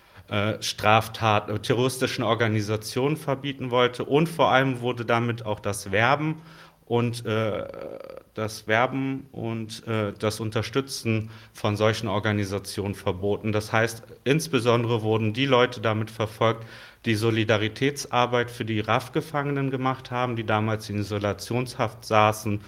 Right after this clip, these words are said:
Um nur so mal eine Zahl zu nennen, in den achtzigern gab's zehntausend Ermittlungsverfahren in, äh, wegen diesen hundertneunundzwanzigern.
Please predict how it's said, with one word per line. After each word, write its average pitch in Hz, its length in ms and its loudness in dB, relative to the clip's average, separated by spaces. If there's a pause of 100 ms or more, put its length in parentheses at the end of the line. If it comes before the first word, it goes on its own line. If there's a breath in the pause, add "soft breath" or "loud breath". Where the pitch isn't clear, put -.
(260 loud breath)
Um 110 220 0
nur 117 160 4
so 113 120 0
mal 104 160 2
eine 101 200 0
Zahl 110 400 4
zu - 140 -6
nennen, 110 240 2
in 104 120 -2
den 101 140 0
achtzigern 107 680 0
gab's 101 440 -2 (240 soft breath)
zehntausend 113 880 2
Ermittlungsverfahren 101 1120 -4 (320 loud breath)
in, 98 460 -6
äh, - 180 -12 (340)
wegen 104 220 -2
diesen 98 260 -4
hundertneunundzwanzigern. 95 1300 -4